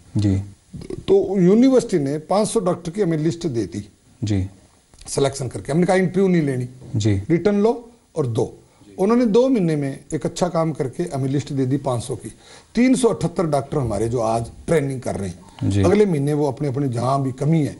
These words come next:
Speaker 2: वहाँ वो चले जाएंगे। तो एमबीबीएस डॉक्टर की कोई कमी कहीं नहीं रहने वाली। सिर्फ स्पेशलिस्ट डॉक्टरों की, मैंने पहले कहा, तीन सौ सोलह डॉक्टर पंजाब में हमारे कम
Speaker 1: जी,
Speaker 2: है।
Speaker 1: जी।
Speaker 2: और वो भी walk-in इंटरव्यू।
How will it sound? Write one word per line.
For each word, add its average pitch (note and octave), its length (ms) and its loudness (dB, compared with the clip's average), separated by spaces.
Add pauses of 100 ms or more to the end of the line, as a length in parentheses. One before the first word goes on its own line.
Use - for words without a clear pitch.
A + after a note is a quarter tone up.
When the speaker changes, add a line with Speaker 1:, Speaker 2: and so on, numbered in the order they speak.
(160)
Speaker 2:
वहाँ C3+ 100 -2
वो D#3+ 80 0
चले G#2+ 220 -2
जाएंगे। G2 340 -4 (500)
तो - 160 -6 (100)
एमबीबीएस B3 680 2
डॉक्टर F3 300 0
की F#3+ 120 -2
कोई F3+ 220 0
कमी E3 280 -2
कहीं D#3+ 260 0
नहीं D#3+ 120 2
रहने B2+ 180 -2
वाली। G#2 260 -4 (240)
सिर्फ - 280 0
स्पेशलिस्ट F#3 680 -2
डॉक्टरों C#3+ 320 -2
की, C#3+ 100 -6
मैंने C#3+ 180 0
पहले A#2 280 -2
कहा, A#2+ 240 -2
तीन E3+ 220 -2
सौ D3+ 140 -4
सोलह C3 240 -2
डॉक्टर G#2+ 300 -4
पंजाब G#2 320 -4
में A#2+ 100 -6
हमारे G#2 300 -6 (400)
कम - 60 4
Speaker 1:
जी, A2 80 4
Speaker 2:
है। G2+ 100 0 (280)
Speaker 1:
जी। G#2+ 200 4 (120)
Speaker 2:
और F#3+ 80 6
वो B3 200 6
भी C4 160 2
walk-in F3 380 2
इंटरव्यू। F3 440 0